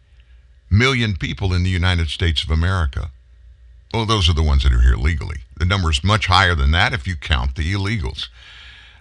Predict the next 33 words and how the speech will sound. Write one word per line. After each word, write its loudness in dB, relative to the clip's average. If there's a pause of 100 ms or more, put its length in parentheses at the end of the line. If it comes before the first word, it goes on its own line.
I 2
just 0 (240)
thought 4
I'd 0
throw 0
that 4
in 2
just 0
for -4
understanding. 0 (420)
Illegals 0
that 2
are 2
in -2
the -2
United 2
States, -2
just -4
imagine 0 (240)
what 0
they 2
face 0
today. -2 (880)
Did 2
you -2
know -4
that 4
at 6
our 6
southern 0
border -2
right 2
now, 0